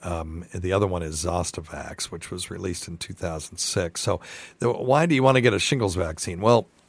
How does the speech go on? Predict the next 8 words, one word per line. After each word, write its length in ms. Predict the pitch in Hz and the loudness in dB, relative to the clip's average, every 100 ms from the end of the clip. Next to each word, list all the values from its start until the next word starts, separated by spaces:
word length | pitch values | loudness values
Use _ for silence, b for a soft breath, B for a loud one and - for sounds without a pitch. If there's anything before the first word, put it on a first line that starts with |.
| - | -6
let's 160 | 127 - | -2 4
talk 220 | 151 127 | 6 6
about 240 | 113 101 | 6 2
shingles 340 | - 131 113 - | 4 4 4 2
for 140 | 92 | -2
a 40 | 85 | -2
minute. 240 | 85 85 _ _ _ _ _ _ _ _ _ _ - - | -2 -4 _ _ _ _ _ _ _ _ _ _ -12 -6
Shingles 540 | - 147 156 135 - | 4 6 8 6 4